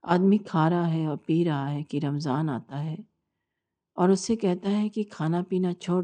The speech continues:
دو۔ آدمی اپنے عزیز و اقارب کے درمیان ہوتا ہے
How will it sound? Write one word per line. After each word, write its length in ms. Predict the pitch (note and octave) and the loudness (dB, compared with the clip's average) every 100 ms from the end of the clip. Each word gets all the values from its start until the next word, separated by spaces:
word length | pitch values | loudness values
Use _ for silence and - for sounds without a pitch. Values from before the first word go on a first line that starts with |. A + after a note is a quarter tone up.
| F3 | -4
دو۔ 120 | - - _ _ _ _ _ _ _ _ _ _ _ _ _ _ _ _ - | -12 -16 _ _ _ _ _ _ _ _ _ _ _ _ _ _ _ _ 0
آدمی 380 | E3 E3 F3 E3+ | 2 2 2 2
اپنے 300 | D#3+ D#3+ D#3 | 0 -4 -2
عزیز 360 | D3 D#3+ F3 F3 | 0 0 0 0
و 120 | D#3+ - - _ _ - | -2 -4 -12 _ _ -18
اقارب 520 | C#3 D3+ C#3+ F3 - | -10 -6 -4 -4 -6
کے 120 | D#3+ | -8
درمیان 580 | D3+ D3 D3+ D#3+ D#3+ D#3 | -6 -4 0 0 0 -2
ہوتا 360 | D3 C3+ C#3+ | -4 -8 -8
ہے 120 | D#3+ | -6